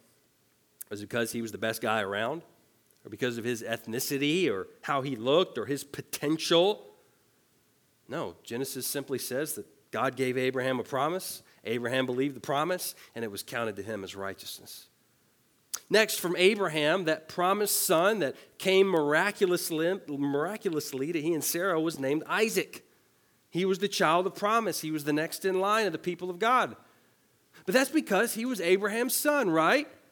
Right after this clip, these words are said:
Well, no, remember, we saw Ishmael was also Abraham's son, but he was not a part of the people of God.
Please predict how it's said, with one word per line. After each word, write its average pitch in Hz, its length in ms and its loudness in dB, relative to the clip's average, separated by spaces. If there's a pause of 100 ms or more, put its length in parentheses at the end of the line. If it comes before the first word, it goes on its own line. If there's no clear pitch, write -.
(500)
Well, 123 320 -6 (220)
no, 196 260 -8
remember, 110 320 -6
we 143 140 -8
saw 175 400 -6
Ishmael 139 560 -2
was 180 160 -4
also 208 400 -4
Abraham's 104 520 -6
son, 139 320 -6
but 139 80 -8
he 151 100 -8
was 165 160 -10
not 165 220 -6
a - 40 -10
part 101 220 -8
of 92 60 -16
the 82 60 -20
people 87 260 -16
of 80 100 -20
God. - 300 -18